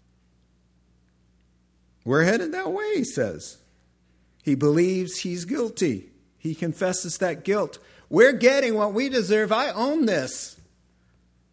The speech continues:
I deserve this. I did what they said I did." He didn't. He believes that Jesus is who he claimed to be, more than a man, a king. He believes Jesus can save him. This battered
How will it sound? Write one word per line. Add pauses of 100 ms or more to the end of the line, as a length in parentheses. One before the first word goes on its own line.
(260)
I
deserve
this.
I
did
what
they
said
I
did." (340)
He
didn't. (1200)
He
believes
that
Jesus
is
who
he
claimed
to
be, (260)
more
than
a
man,
a
king. (580)
He
believes
Jesus
can
save
him.
This
battered